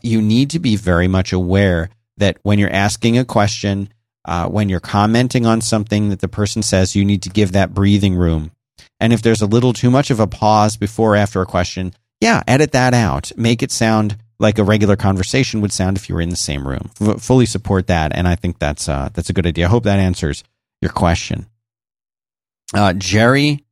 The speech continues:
oh, I'm sorry, Jeff Perry, who is Jeff D Perry on Twitter, says, "I would love if you could talk, uh, about one-man shows like your Dan Benjamin Hour, because I have a one-man show." I think,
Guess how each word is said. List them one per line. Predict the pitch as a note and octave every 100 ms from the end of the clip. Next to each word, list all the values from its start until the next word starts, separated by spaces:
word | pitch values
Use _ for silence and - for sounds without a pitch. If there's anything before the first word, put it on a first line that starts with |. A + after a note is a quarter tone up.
| -
oh, | A2+ F#2+
I'm |
sorry, | - F2+ D#2
Jeff | F2+ A#2+ C3+ -
Perry, | A2 B2+ A#2+ E2+ C3+ - _ _ _ -
who | G#2+
is | F#2+
Jeff | - B2 C3
D | A#2 A#2
Perry | A2 A2
on | F#2 F2
Twitter, | G2 F#2
says, | - G2 F#2 - _ _ -
"I | B2
would | B2
love | A2+ C#3+
if | F#3+ -
you | G3
could | D3+
talk, | C3 A2+ A2+ -
uh, | G#2 G2+ -
about | G2+ G2 G#2 A2 A#2+
one-man | G#2 B2+ D#3+ C3+ C#3+
shows | - G2 F2+ -
like | F#2
your | G2+
Dan | F#2+ F2
Benjamin | F#2+ G#2 G2
Hour, | D#2+ D#2 D2+ _ _ -
because | G#2 A2 G2 -
I | B2
have | B2 E2+
a |
one-man | D2+ D2+ C2+ D2
show." | - - - - _ _ _ _ _ -
I | B2
think, | A#2+ E3 F#3 -